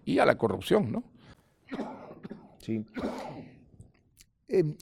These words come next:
Speaker 2: tú has señalado que el desprestigio de la política en nuestros días es un fenómeno que no respeta fronteras. En casi todo el mundo,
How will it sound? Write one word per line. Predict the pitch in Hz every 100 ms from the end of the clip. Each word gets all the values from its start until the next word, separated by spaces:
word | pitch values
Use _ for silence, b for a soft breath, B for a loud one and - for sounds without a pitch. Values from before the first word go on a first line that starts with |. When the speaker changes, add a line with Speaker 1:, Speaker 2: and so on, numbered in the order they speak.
| - 226 196
Speaker 2:
tú | -
has | 196
señalado | 240 175 160 180
que | 180
el | 165
desprestigio | 135 - 127 120 - 156 147 - 180 170
de | 135 123
la | 143
política | 147 135 143 170
en | 147
nuestros | 123 127 113
días | 143 151
es | 147 156
un | 156
fenómeno | 139 147 160 143
que | 127
no | 120
respeta | 127 123 - 127 131
fronteras. | - 101 110 101 90 - b b b b b
En | 120
casi | 143 151
todo | 151 156
el | 151
mundo, | 160 170 175 170